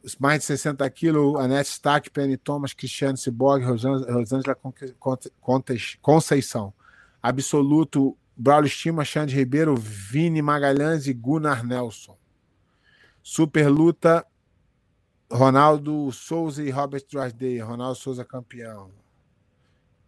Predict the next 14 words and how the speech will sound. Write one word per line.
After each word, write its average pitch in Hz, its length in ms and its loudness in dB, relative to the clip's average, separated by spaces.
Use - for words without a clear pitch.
E 107 180 -16
é 101 100 -14
isso - 280 -14
aí. - 180 -18
Vambora. - 520 -16
Tô - 80 -12
acelerando 151 460 2
aqui, 107 280 -6
calma 123 280 -6
aí. 101 200 -8
Dois 113 220 2
mil 156 140 6
e 175 100 8
onze. 127 500 4